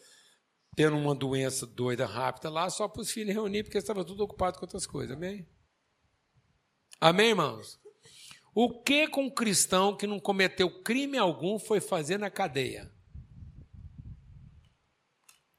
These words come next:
Paulo.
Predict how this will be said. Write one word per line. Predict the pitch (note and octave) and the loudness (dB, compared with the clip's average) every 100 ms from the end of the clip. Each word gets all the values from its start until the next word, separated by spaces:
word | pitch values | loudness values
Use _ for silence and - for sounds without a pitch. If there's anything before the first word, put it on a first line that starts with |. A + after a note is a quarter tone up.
| _ _ _ _ _ _ _ _ _ _ _ _ _ _ _ _ _ _ _ _ _ - | _ _ _ _ _ _ _ _ _ _ _ _ _ _ _ _ _ _ _ _ _ 6
Paulo. | F3 A#2+ - | 6 6 -4